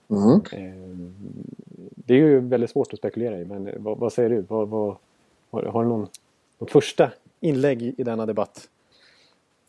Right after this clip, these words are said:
Speaker 1: Ja, eh, ja,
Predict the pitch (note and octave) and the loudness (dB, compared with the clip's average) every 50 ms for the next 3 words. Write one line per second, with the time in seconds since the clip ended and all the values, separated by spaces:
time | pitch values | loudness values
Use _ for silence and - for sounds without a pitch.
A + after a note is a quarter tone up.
0 | - - _ _ _ - - A2+ G2 G#2+ B2 B2 B2+ C#3 D3 D3+ D3+ D3 D3 - | -20 -20 _ _ _ -8 -8 -4 2 4 6 6 6 8 8 8 6 6 4 0
1 | - - B2 B2 B2 B2+ B2 B2 A#2+ A#2+ A#2+ A#2+ A#2 - A#2+ A#2 A2 A2 A2 A2 | -6 -10 -8 -6 -6 -6 -6 -6 -8 -8 -10 -12 -12 -4 2 6 6 8 8 8
2 | A#2 A#2+ | 6 6